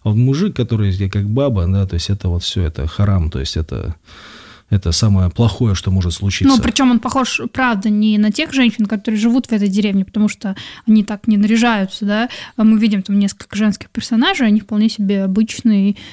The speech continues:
Speaker 2: не, даже, может, не пользуются косметикой. Вот, а он действительно вот выглядит как, э, такой жуткий,
Speaker 1: Киношная
Speaker 2: жуткий
Speaker 1: женщина.
Speaker 2: кошмар про трансвеститов, ну вот, в самом таком варианте. Вот это, ну, это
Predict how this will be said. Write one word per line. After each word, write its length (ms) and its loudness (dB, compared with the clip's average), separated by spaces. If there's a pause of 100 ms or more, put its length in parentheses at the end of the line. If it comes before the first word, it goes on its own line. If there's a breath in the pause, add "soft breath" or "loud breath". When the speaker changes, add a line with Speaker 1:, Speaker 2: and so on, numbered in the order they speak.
(160 loud breath)
Speaker 2:
не, 400 2
даже, 180 2
может, 240 2
не 80 6
пользуются 420 -2
косметикой. 600 -4 (260 loud breath)
Вот, 400 2
а 480 0
он 260 4
действительно 360 2
вот 260 -2
выглядит 540 2
как, 340 -4
э, 260 0
такой 480 -2
жуткий, 380 0
Speaker 1:
Киношная 380 2
Speaker 2:
жуткий 320 4
Speaker 1:
женщина. 200 2
Speaker 2:
кошмар 380 2
про 120 -2
трансвеститов, 840 -2
ну 260 4
вот, 280 0 (260 loud breath)
в 60 -6
самом 340 4
таком 640 0 (280 loud breath)
варианте. 680 2
Вот 220 0
это, 200 0
ну, 220 4
это 160 0